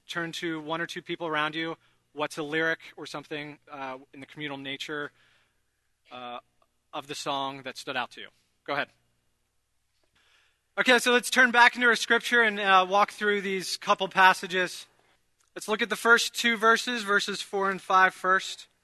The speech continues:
"As you come to him, a living stone, rejected by men, but in the sight of God, chosen and precious,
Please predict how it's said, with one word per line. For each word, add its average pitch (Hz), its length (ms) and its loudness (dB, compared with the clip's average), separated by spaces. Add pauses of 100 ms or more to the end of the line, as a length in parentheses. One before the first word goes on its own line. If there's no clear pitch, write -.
(920)
"As 196 180 8
you 233 100 2
come 269 240 0
to 277 100 2
him, 247 160 2
a 233 60 0
living 226 320 0
stone, 214 380 0
rejected 202 540 0
by 233 180 4
men, 185 320 0
but 175 120 -2
in 180 120 -4
the 175 60 -8
sight 196 280 -2
of 180 100 -8
God, 180 260 2
chosen 185 400 -4
and 170 120 -10
precious, - 540 -6